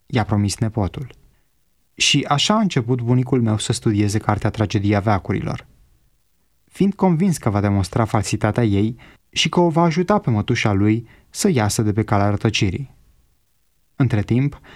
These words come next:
mătușa se ruga pentru el. Nepotul citea comparând textul cărții cu Biblia și cu diverse cărți de istorie universală. Într-o bună zi îi spuse mătușii:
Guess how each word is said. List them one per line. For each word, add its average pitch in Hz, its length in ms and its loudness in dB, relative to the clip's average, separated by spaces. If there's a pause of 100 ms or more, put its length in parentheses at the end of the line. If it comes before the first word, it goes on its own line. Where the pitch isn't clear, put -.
(220)
mătușa 151 380 0
se 190 160 2
ruga 117 280 2
pentru 113 300 0
el. 92 260 -2 (960)
Nepotul 127 560 0 (360)
citea 160 260 0
comparând 120 760 2
textul 123 520 -2
cărții 110 360 0
cu - 120 -4
Biblia 107 560 -2 (140)
și - 160 0
cu 143 100 -2
diverse 131 440 -2
cărți 110 320 -2
de 113 100 0
istorie 107 380 0
universală. 101 760 -2 (840)
Într-o 147 280 2
bună 202 260 2
zi 131 280 -2
îi 131 120 0
spuse 107 400 -2
mătușii: 95 580 -4